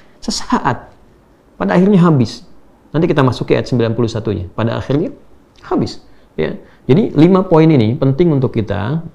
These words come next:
eh, tanamkan pada diri kita, hati-hati. Judi ini sangat berbahaya. Ayatnya dibuka dengan kewaspadaan, dipertaruhkan keimanan seorang hamba,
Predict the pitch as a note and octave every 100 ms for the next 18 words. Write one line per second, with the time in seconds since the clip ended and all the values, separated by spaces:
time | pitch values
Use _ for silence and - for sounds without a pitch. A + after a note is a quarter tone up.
0 | - - - - G#2 C3+ D3+ B2+ A#2 G#2
1 | G2 G2+ F#2+ E2+ G#2+ A2+ C3+ C3 A2+ G2+
2 | F#2+ - - _ _ _ - _ - A#2
3 | A#2+ D3 D#3+ D3+ A#2+ A2 G2 G#2 F2+ E2+
4 | G#2 C3 - _ _ - - A#2+ A#2+ -
5 | A#2+ A#2 A#2+ A2 G#2 G2+ G2 G2 F#2+ -
6 | F#2+ F#2+ B2 - - - C#3 C3 D3+ F#3+
7 | C#3 A#2+ A2 G#2+ G#2 G2 G2+ G2+ G2 F2
8 | F#2+ - -